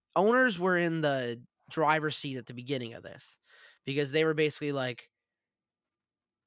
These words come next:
"Hey, we need to get a deal done. Like, we're gonna go in a lockout right now." He's like, "We're not gonna get a deal done." They're just waiting, waiting, waiting. Now the season's coming up. Now the players kind of have the leverage. It kinda switched hands a little bit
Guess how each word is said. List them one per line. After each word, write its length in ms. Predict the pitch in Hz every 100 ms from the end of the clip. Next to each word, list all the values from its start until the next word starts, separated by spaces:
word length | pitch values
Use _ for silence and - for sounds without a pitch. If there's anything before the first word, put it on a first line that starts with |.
| _ _ _ -
"Hey, 520 | 127 156 156 156 147
we 160 | 143 143
need 180 | 147 143
to 220 | 143 135
get 240 | 131 156
a 60 | 147
deal 340 | 165 165 156
done. 540 | 156 156 151 151 147 143
Like, 220 | 135 123
we're 100 | 151
gonna 140 | 160
go 180 | 147 160
in 60 | 151
a 40 |
lockout 500 | 147 147 147 156 143
right 240 | 143 139 143
now." 520 | 175 175 165 151 147
He's 160 | 143 147
like, 140 | 139
"We're 100 | 165
not 140 | 175 170
gonna 140 | 165
get 140 | 156
a 40 | 156
deal 240 | 160 160
done." 140 | 151 147
They're 140 | 151
just 100 | 135
waiting, 320 | 135 147 143
waiting, 280 | 147 135 127
waiting. 340 | 156 175 196 - - - - 156
Now 180 | 185
the 140 | 165 147
season's 460 | - 226 214 175
coming 280 | - 147 135
up. 220 | 127 127 _ _ _
Now 140 | 156 175
the 80 | 165
players 440 | 180 185 180 160
kind 220 | 165 151
of 60 | 143
have 200 | 143 131
the 160 | 131 131
leverage. 400 | 135 123 123 127
It 80 | 131
kinda 180 | 147
switched 400 | 127 - 156 -
hands 300 | 135 123 117
a 60 | 117
little 180 | 117 113
bit 260 | 113 110